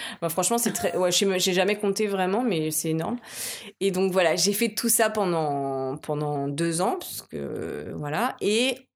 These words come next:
en faisant ça, euh, j'avais, j'ai eu, euh, l'idée, euh, en faisant le flamant rose, je me rappelle, c'est la première carte que j'ai faite, euh, carte postale. Je me suis dit, « Tiens, je vais faire des cartes postales. » J'avais pensé à voir la vie en, en rose, voir la vie en flamant rose. Je me, j'ai commencé les,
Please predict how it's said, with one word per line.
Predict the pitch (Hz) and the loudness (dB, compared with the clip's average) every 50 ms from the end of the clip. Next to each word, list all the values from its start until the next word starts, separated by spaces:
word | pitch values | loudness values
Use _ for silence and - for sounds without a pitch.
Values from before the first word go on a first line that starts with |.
| _ _ _ | _ _ _
en | - 185 185 190 | 0 2 2 2
faisant | - - 254 277 262 277 208 | 2 2 2 2 2 2 2
ça, | 185 - - 160 160 185 220 262 - - - - | 2 2 2 2 2 2 2 0 -4 -6 -6 -4
euh, | 180 175 170 165 160 151 | -2 0 0 0 0 0
j'avais, | 156 165 165 165 165 165 185 196 202 | 0 2 2 2 2 2 0 0 2
j'ai | 170 175 180 | 2 2 2
eu, | 185 196 214 233 247 233 | 2 2 2 2 2 2
euh, | 196 165 | 2 2
l'idée, | 160 160 165 160 147 180 196 226 233 233 | 2 2 0 0 0 2 2 2 2 2
euh, | 202 165 147 143 143 143 - - - - - - - - _ _ _ - - | 2 2 2 0 -2 -4 -6 -8 -12 -20 -20 -20 -20 -20 _ _ _ -4 -2
en | 160 | -2
faisant | 151 151 185 | 0 0 0
le | 208 208 | 0 0
flamant | - - 190 165 160 151 139 | 2 2 2 2 2 2 2
rose, | 139 156 190 202 | 2 0 0 0
je | 190 | 0
me | 160 | -2
rappelle, | 147 131 - - 151 - | -2 -2 -2 -2 -2 0
c'est | - 151 | 0 0
la | - | 0
première | - - - 185 180 180 180 | 0 0 0 0 0 0 -2
carte | - 190 180 - | -4 -6 -8 -6
que | - 175 | -4 -4
j'ai | 156 - 147 143 | -4 -2 -4 -4
faite, | - - 160 - - - - - - - - - | -4 -4 -4 -4 -4 -4 -6 -6 -8 -8 -10 -8
euh, | 165 160 156 160 160 156 160 156 156 156 156 | -6 -4 -4 -4 -4 -4 -6 -6 -6 -8 -8
carte | - 165 165 - | -8 -10 -10 -8
postale. | - 143 - - 165 180 196 | -8 -6 -4 -2 -2 -2 -2
Je | - | -4
me | 156 | -6
suis | 156 - | -6 -8
dit, « | 160 - | -4 -2
Tiens, | - 247 277 302 | -2 -2 0 -2
je | 262 | -2
vais | 190 | -2
faire | - 180 175 | -2 -4 -4
des | - 175 - | -6 -6 -6
cartes | 165 156 160 | -6 -6 -6
postales. » | - 175 - 247 277 277 - - - - - - - - _ - | -4 -4 -4 -4 -4 -6 -8 -14 -14 -14 -14 -14 -16 -18 _ -4
J'avais | - - 190 170 160 175 | 0 2 4 4 4 2
pensé | 165 170 160 - 262 | 2 2 0 2 2
à | 262 214 175 | 2 2 2
voir | 156 165 175 180 185 | 2 2 2 4 4
la | 180 180 | 4 4
vie | 180 180 190 220 226 | 4 2 2 2 2
en, | 208 202 202 - - _ _ _ - | 2 2 0 -2 -6 _ _ _ -4
en | 160 165 | -2 0
rose, | 147 165 180 214 247 - | 2 2 2 0 0 0
voir | 180 180 175 | 0 2 2
la | 160 | 2
vie | 156 208 | 2 2
en | 214 185 | 0 0
flamant | - - 190 185 180 175 156 | 0 0 0 0 0 0 -2
rose. | 143 143 180 - - 214 - - - - - - - _ - - | -2 -4 -6 -8 -10 -14 -16 -18 -18 -18 -18 -18 -20 _ -12 -8
Je | 160 | -8
me, | 160 - | -4 -2
j'ai | 165 - 156 | -2 -2 -2
commencé | - 160 165 170 165 - 233 240 | -2 -4 -2 -2 -2 0 0 0
les, | 233 202 185 170 - - | 2 0 0 -2 -4 -6